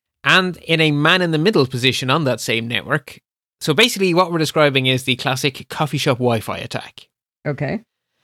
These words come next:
Speaker 1: So they don't just need to be a man in the middle anywhere. They have to be a man in the middle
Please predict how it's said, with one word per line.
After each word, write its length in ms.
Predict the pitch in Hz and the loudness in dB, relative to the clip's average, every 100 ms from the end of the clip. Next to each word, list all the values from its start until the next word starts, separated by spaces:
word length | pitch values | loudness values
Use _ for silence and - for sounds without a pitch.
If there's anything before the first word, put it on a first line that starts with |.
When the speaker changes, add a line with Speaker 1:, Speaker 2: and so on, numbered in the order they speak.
| _ | _
Speaker 1:
So 200 | - 170 | 2 2
they 120 | 170 170 | 4 2
don't 200 | 254 - | 2 0
just 200 | 240 - | -2 0
need 120 | 208 | 0
to 80 | 180 | 2
be 80 | 180 | 4
a 60 | |
man 180 | 170 170 | 4 4
in 80 | 160 | 2
the 80 | 151 | 2
middle 300 | 151 143 131 - | 4 2 0 0
anywhere. 500 | 165 160 - 104 123 | 2 2 0 -2 -2
They 100 | 131 | 0
have 180 | 156 | 0
to 80 | 139 | 0
be 100 | 151 | 2
a 60 | 147 | 4
man 180 | 160 180 | 4 4
in 80 | |
the 80 | 165 | 2
middle 300 | 156 151 147 | 2 2 2